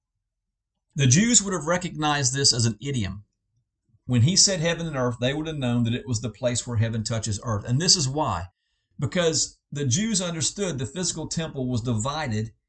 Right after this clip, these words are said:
into three parts. You had the outer court, you have the inner court, and you have the Holy of Holies, or the most holy place. Now, the outer court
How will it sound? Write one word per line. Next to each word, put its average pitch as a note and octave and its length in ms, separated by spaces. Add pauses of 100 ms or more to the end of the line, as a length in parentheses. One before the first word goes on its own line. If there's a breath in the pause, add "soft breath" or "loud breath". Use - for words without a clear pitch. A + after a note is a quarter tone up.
(180)
into B2+ 220
three C#3+ 300
parts. - 680
You B2+ 140
had A#2+ 100
the - 180
outer C3+ 280
court, F#3+ 340 (800)
you B2+ 120
have C3 240
the A2+ 220
inner G3 240
court, A#2+ 400 (380)
and C3+ 140
you C3+ 80
have B2+ 240
the A#2+ 80
Holy E3 480
of A2+ 100
Holies, A#2 560
or B2+ 140
the A2+ 260 (100)
most C#3 320
holy C3+ 320
place. - 600 (240 soft breath)
Now, C3 140
the - 220
outer G#3+ 360
court A#2 400